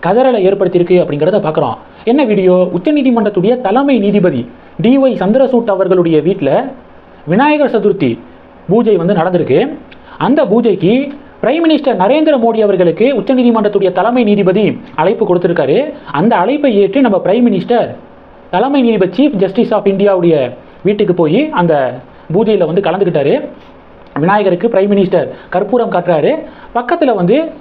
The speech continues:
Chief Justice of இந்தியா சாமி கும்பிடுறாரு. இந்த வீடியோ சமூக வலைதளத்துல நேத்துல இருந்து வைரலுங்க. இந்த வீடியோ வெளிவந்த பிறகு இந்தி கூட்டணியை சேர்ந்தவர்கள், இந்தி கூட்டணி ஆதரவாளர்கள் இருக்காங்க பாத்தீங்களா, அவங்க என்ன எழுத ஆரம்பிச்சிட்டாங்க சோஷியல் மீடியால அப்படின்னா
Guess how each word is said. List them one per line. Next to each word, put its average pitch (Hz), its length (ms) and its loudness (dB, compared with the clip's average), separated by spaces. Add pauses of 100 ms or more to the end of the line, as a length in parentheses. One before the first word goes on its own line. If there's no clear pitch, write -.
Chief 294 120 2
Justice 214 420 0
of 196 120 0
இந்தியா 185 300 2
சாமி 208 240 -2
கும்பிடுறாரு. 175 600 0 (180)
இந்த 285 260 2
வீடியோ 226 300 0
சமூக 233 340 0
வலைதளத்துல 175 520 0
நேத்துல 190 260 0
இருந்து 185 280 0
வைரலுங்க. 147 480 0 (400)
இந்த 285 240 2
வீடியோ 254 300 2
வெளிவந்த 202 360 0
பிறகு 170 500 0
இந்தி 262 280 0
கூட்டணியை 220 520 -2 (220)
சேர்ந்தவர்கள், 202 520 0
இந்தி 208 200 0
கூட்டணி 196 280 -2
ஆதரவாளர்கள் 190 680 0
இருக்காங்க 160 280 -2
பாத்தீங்களா, 156 380 -2 (360)
அவங்க 202 560 -2 (160)
என்ன 262 260 2
எழுத 226 260 2
ஆரம்பிச்சிட்டாங்க 185 380 -2
சோஷியல் 202 360 0
மீடியால 175 280 2
அப்படின்னா 156 400 0